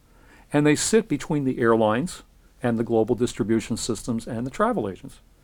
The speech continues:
So if you want to think of a newly vulnerable market,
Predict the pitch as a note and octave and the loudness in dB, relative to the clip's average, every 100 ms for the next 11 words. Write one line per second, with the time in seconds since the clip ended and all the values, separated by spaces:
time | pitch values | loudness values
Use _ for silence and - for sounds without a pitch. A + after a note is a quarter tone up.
0 | - - - - - - - D#3+ C#3+ E3 | -20 -20 -20 -20 -20 -8 8 8 8 4
1 | G3+ G3+ A#3 A3+ D3+ B2+ B2+ E3 F#3 D3 | 4 4 2 4 4 2 2 0 0 2
2 | D3 D3 D3 D3 D3 E3 A2 | 2 2 0 2 4 4 2